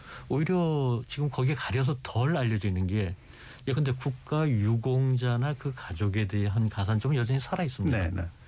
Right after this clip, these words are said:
Speaker 1: 근데 이 둘 사이에서 왜 이런 차이가 나왔느냐를
Speaker 2: 음.
Speaker 1: 들여다보면은 군대 갔다 온 사람은 일단 숫자가 많잖아요.
Speaker 2: 음.
Speaker 1: 근데 이제 공무원 시험이나 특히 칠 급, 구 급 같은 데서 보면은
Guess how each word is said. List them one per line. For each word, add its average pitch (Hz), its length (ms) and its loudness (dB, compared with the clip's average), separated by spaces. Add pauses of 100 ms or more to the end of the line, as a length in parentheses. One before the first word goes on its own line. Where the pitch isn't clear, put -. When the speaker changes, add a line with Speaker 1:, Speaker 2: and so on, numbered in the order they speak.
(400)
Speaker 1:
근데 185 320 2
이 214 220 2
둘 147 200 2
사이에서 170 400 0
왜 107 240 2
이런 190 200 0
차이가 240 320 0
나왔느냐를 107 580 2
Speaker 2:
음. 85 120 -2 (200)
Speaker 1:
들여다보면은 120 800 2 (720)
군대 156 180 0
갔다 170 160 0
온 151 60 2
사람은 147 180 2
일단 143 160 2
숫자가 151 300 0
많잖아요. 92 600 0
Speaker 2:
음. 85 120 -2 (500)
Speaker 1:
근데 175 200 2
이제 127 140 2
공무원 160 320 2
시험이나 135 540 0
특히 - 200 -6
칠 202 160 0
급, 175 120 -2
구 151 120 0
급 151 80 -6
같은 143 220 0
데서 127 160 4
보면은 113 460 2